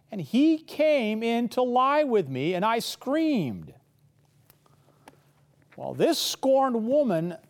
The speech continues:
wanted only one thing, revenge. And to accomplish this, she builds up this false case against Joseph using a piece of circumstantial evidence,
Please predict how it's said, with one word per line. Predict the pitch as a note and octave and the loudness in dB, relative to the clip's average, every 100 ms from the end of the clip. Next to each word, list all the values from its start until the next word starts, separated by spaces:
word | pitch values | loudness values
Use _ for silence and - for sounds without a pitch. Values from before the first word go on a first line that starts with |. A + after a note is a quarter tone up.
| _ _ _ _ _ _ _ | _ _ _ _ _ _ _
wanted | C#3 C#3 F3 F3+ D#3 - - | -6 -2 0 0 -2 -4 -2
only | G3 A#3+ A#3 | -2 -2 -2
one | G3+ E3+ F#3+ | -2 -2 -2
thing, | F3 - D#3+ B2 | -4 -8 -8 -8
revenge. | A#2 A2+ A2 A#2+ F2+ - - | -8 -8 -6 -6 -6 -14 -20
And | G2+ - | -20 -18
to | G#2+ | -18
accomplish | - - C#4 E4 - F#3+ - - | -12 -2 0 0 -2 -6 -6 -12
this, | - D#3 - - _ _ _ _ _ _ _ _ _ _ _ _ | -16 -16 -18 -20 _ _ _ _ _ _ _ _ _ _ _ _
she | - C3 | -16 -12
builds | G#2+ F#3 C#4 D4+ A#3 | -4 0 0 0 -2
up | A3+ - | -4 -4
this | C3 - | -8 -8
false | - F#3 G#3 - | -2 0 0 -2
case | - F3 F3 F#3 - - _ _ _ _ - | -8 -6 -6 -6 -10 -18 _ _ _ _ -14
against | C3+ D3+ D3+ - - | -8 -6 -6 -10 -8
Joseph | D#3+ F3+ - F#2+ | -4 -4 -6 -12
using | A#2 F#3 E4+ D#4 D3+ C#3 G#3 A3+ _ _ _ _ _ _ - | -2 2 4 2 0 -2 -4 -6 _ _ _ _ _ _ -10
a | |
piece | D3 C4 D4 - | -6 0 0 0
of | A3+ | -4
circumstantial | - - B3+ B3+ B3 - A3 A3+ - A#3+ - | -4 -2 -2 -2 -6 -4 -4 -4 -4 -4 0
evidence, | C#4 E4 D4 C#3+ G#2+ - | 0 2 0 -2 -6 -14